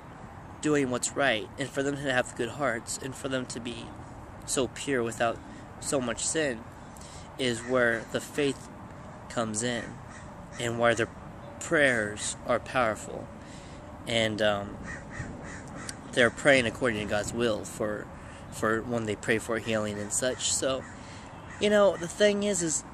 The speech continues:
<clears throat> these kids, if they lose that, it's more on us than it is on them. 'Cause like I said, like, kids don't naturally, when they grow up, they become corrupt. But why do the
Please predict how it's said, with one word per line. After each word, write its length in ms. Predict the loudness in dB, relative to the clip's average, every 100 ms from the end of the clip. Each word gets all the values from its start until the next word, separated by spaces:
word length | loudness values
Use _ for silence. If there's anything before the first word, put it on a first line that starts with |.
| -6
<clears throat> 560 | -4 -2 -4 -8 -8 2
these 240 | 4 4
kids, 460 | 4 4 4 4 -2 -6 -14 -14 -14 -14 -14 -14 -14 -14 -14 -14 -14 -14 -14 -12 -12 -14 -4
if 160 | 0 4
they 200 | 8 8
lose 340 | 6 4 4 2
that, 360 | 0 0 -4 -12 -14 -14 -14 -14 -14 -14 0
it's 220 | 4 6 4
more 200 | 4 6
on 200 | 6 4
us 680 | 4 4 4 2 2 0 -2
than 140 | 0 2
it 140 | 2
is 160 | 0 -2
on 160 | -4
them. 200 | -6 -8 -12 -12 -12 -12 -12 -8
'Cause 220 | -2 2 2
like 140 | 2
I 40 |
said, 280 | 2 4 2 0 -14 -16 -2
like, 200 | 4 4
kids 260 | 6 6 8
don't 240 | 6 6
naturally, 420 | 6 4 4 4 4
when 120 | 4
they 80 | 4
grow 160 | 6
up, 220 | 4 4
they 120 | 2 2
become 300 | 2 -2 0
corrupt. 360 | 2 2 2 -2
But 100 | 2
why 180 | 4
do 60 | 6
the 140 | 4